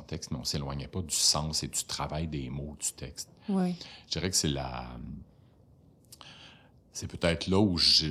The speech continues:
Speaker 1: je suis intervenu, mais, euh, en fait, euh, souvent juste pour, pour pousser plus loin l'idée qu'ils avaient déjà. Mais, euh,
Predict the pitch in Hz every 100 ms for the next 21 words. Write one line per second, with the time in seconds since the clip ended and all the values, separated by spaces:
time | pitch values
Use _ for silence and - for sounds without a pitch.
0 | - 80 78 - - 90 85 76 76 76
1 | 78 82 76 80 92 101 110 120 - 82
2 | 82 90 87 80 73 67 64 65 71 69
3 | 76 80 - 82 - - - 76 71 69
4 | - - 71 - - - - 80 90 90
5 | 80 - 69 73 71 - - - - 90
6 | - 78 78 82 80 69 82 - 78 76
7 | 73 73 71 87 113 - - - - -
8 | - - 71 69 65